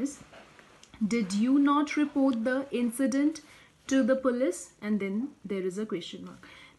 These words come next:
Now you have to choose the right option. So the right option is, "Why did you not report the accident to the police?" Your second question is, tick the correct adverb of frequency.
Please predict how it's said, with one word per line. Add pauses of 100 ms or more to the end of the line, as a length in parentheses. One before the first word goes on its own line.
Now
you
have
to
choose
the
right
option. (400)
So
the
right
option (120)
is, (480)
"Why (300)
did
you
not
report
the (140)
accident
to (100)
the (320)
police?" (1120)
Your (200)
second
question (200)
is, (580)
tick
the
correct (140)
adverb
of (140)
frequency.